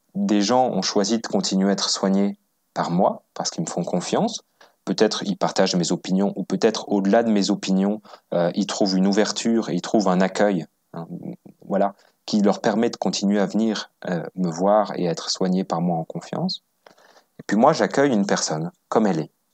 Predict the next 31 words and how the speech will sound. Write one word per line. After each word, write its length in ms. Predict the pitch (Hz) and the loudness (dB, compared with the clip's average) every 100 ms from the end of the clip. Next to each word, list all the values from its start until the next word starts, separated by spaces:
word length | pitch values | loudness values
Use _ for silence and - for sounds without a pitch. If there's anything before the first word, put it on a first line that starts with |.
| _ _ _ _ - | _ _ _ _ -2
peu 80 | 135 | 0
importe. 380 | 113 - - - _ _ _ _ _ _ _ _ | 0 -4 -6 -16 _ _ _ _ _ _ _ _
Auj-, 220 | 101 95 - | -4 -2 -2
aujourd'hui, 260 | 95 107 | -2 -2
voilà, 220 | 147 160 - - - - 90 | 0 0 -2 -10 -20 -8 -2
euh, 760 | 90 90 85 82 80 78 78 78 | 2 2 2 0 -2 -4 -6 -6
j'ai 260 | 80 104 98 | -2 2 2
des 120 | 95 | 0
patients 380 | 87 82 104 101 | 0 0 0 -2
qui 140 | - | -4
ont 100 | 80 - - | -4 -6 -4
tenu 260 | 90 92 | 0 2
à 60 | 85 | 0
tout 140 | - | -2
prix 240 | 90 107 101 | -2 0 2
à 20 | |
avoir 140 | 87 | 2
des 100 | 82 | 0
discussions 400 | 87 - - - | -2 -4 -8 -4
avec 220 | 87 87 | -4 -2
moi 160 | 104 101 | 0 0
pour 100 | 92 | 0
me 80 | 87 | -2
convaincre 460 | - 95 101 101 | 0 0 0 -2
qu'il 160 | - - | -4 -4
était 160 | 87 90 | -2 -2
bon 200 | 92 104 | 0 0
de 40 | |
se 140 | 98 87 | -2 -4
faire 260 | - 85 | -2 -2
vacciner, 540 | 80 - - 92 170 | -2 -4 -4 -2 -2